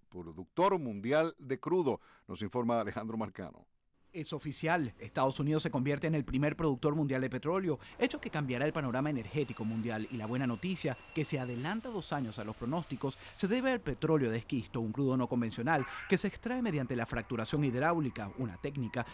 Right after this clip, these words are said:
Speaker 2: que consiste en inyectar agua a alta presión para fracturar rocas ubicadas a grandes profundidades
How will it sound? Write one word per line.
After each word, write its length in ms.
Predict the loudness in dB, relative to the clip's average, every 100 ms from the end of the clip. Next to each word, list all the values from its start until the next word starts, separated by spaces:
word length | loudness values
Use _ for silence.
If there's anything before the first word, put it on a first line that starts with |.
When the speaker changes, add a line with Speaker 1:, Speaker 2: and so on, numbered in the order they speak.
| 0
Speaker 2:
que 140 | 4
consiste 380 | 4 4 2 2
en 80 | 2
inyectar 440 | 2 0 2 4
agua 260 | 4 4 4
a 40 |
alta 220 | 2 0
presión 260 | -4 -4 -2
para 160 | 0 -2
fracturar 420 | -4 -4 -2 0
rocas 300 | 0 -2 -2
ubicadas 340 | -2 -2 -2
a 40 | 0
grandes 260 | 0 -2
profundidades 760 | -4 -8 -4 -2 2 2 2 -4